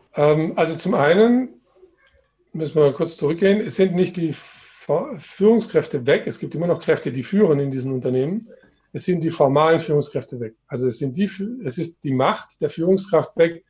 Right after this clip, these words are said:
genau bei sowas, per Order die Mufti zu entscheiden. Das heißt, ähm,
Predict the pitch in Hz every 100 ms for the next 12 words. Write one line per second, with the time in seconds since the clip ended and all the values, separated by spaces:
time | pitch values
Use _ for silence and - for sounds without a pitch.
0 | _ _ _ - 135 143 156 139 160 170
1 | 214 - - _ _ - 165 135 143 135
2 | 143 180 - 151 - 143 117 135 120 110
3 | _ _ 120 - 127 147 240 - - -
4 | 123 120 113